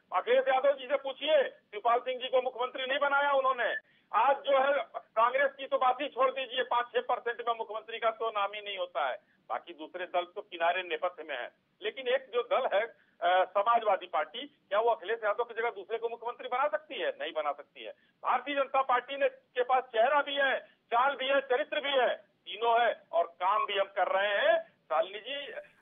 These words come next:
आपको अपने पार्टी के लिए खोजना पड़ेगा अखिलेश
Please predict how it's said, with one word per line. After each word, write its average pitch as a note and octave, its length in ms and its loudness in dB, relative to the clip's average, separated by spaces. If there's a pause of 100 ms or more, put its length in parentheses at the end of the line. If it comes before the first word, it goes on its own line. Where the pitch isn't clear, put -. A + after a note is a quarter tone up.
आपको G#3+ 540 2
अपने F#3+ 340 -2
पार्टी F3 400 -2
के F#3 160 -10
लिए B3+ 320 2 (340)
खोजना E3+ 320 -2
पड़ेगा E3 360 0
अखिलेश D#3+ 360 -2